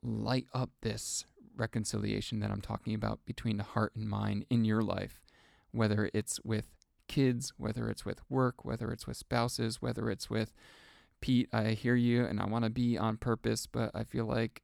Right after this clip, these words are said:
I don't have time in my schedule." Wherever you are, I feel like this is gonna work for you. So you can wait to the end of the episode to hear more about that,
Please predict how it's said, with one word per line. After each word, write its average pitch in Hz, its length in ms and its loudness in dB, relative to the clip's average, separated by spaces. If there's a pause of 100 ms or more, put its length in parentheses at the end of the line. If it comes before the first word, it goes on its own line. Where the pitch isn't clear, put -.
(100)
I 131 80 -6
don't 120 180 -2
have 113 180 -4
time 113 240 0
in 113 60 0
my 110 120 0
schedule." - 560 -6 (200)
Wherever 123 500 0
you 120 220 2
are, 107 420 0 (420)
I - 60 -12
feel 110 180 -4
like 104 220 -4
this - 380 0
is 117 100 -8
gonna 110 200 -4
work 107 220 -4
for - 100 -6
you. 92 240 -2
So 110 360 -2 (400)
you 101 120 -4
can 101 520 0
wait 117 380 -2
to 117 100 -4
the 104 100 0
end 110 180 2
of 104 60 -6
the 98 80 0
episode 110 440 -2
to 107 60 -4
hear 113 140 -2
more 104 180 -2
about 110 280 -2
that, 131 280 4